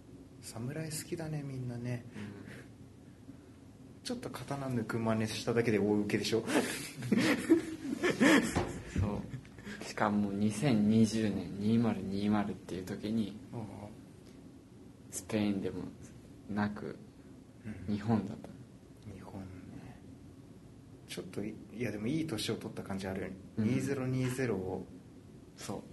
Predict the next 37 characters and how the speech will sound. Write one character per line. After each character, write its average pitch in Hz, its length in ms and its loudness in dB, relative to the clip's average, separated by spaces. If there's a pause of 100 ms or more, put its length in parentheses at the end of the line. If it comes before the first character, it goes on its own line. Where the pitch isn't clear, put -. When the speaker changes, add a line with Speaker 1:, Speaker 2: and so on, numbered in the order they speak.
(140)
Speaker 2:
う。 123 40 -4
Speaker 1:
の 131 120 0
オ 113 80 4
リ 104 80 0
ン 95 80 -8
ピ-、 - 200 -8
ね、 123 140 4
た 143 140 2
だ 123 100 4
オ 101 80 2
リ 107 80 0
ン 104 60 -2
ピ - 120 -2
ッ - 60 -8
ク - 60 -6
や 92 60 -6
る 95 60 -4
だ - 80 -6
け 98 80 -6
じ 95 100 -6
ゃ 95 40 -8
な 92 60 -8
く - 100 -2
て。 - 200 -4
Speaker 2:
二 135 280 0
ゼ 135 180 -4
ロ 131 100 0
二 120 240 4
ゼ 107 120 0
ロ 92 120 0
で - 80 -8
し - 140 -12
ょ。 - 40 -18 (2250)
う 127 40 -4
ん。 - 20 -2
Speaker 1:
う 113 40 -4
ん。 - 60 -8